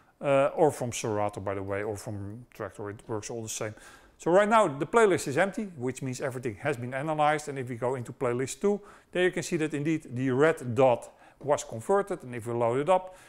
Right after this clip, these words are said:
you can see that your tracks are there too, or the cues are there too. And if we go to the loop, and you always have to find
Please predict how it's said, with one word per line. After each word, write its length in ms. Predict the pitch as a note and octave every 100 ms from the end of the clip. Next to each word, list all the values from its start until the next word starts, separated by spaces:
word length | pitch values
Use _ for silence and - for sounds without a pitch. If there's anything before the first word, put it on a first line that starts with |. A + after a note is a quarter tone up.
| _ -
you 80 | A3+
can 120 | G3+
see 200 | - F3
that 260 | C#3+ C#3 - - _ _ _ _ _ _ _ - _ _ _ - _ _ _ _ _
your 520 | - D#3 C#3 B2 A2+ - _ -
tracks 340 | F#3+ E3 -
are 160 | F3+ C3
there 240 | B2 B2
too, 140 | A#2+ G3
or 100 | C#3
the 60 |
cues 260 | A2+ G3+ D#3+
are 140 | B2+
there 180 | A#2 C3+
too. 300 | C#3 G3 F#3+
And 160 | C3+ B2+
if 140 | G#2+
we 60 | A#2
go 200 | B2 B2
to 160 | B2+
the 80 | A#2+
loop, 240 | D#3 F3+
and 100 | C#3
you 100 | C3
always 260 | D3+ D3+ C3
have 140 | A#2+ -
to 140 | C#3
find 500 | - - - D3+ E3+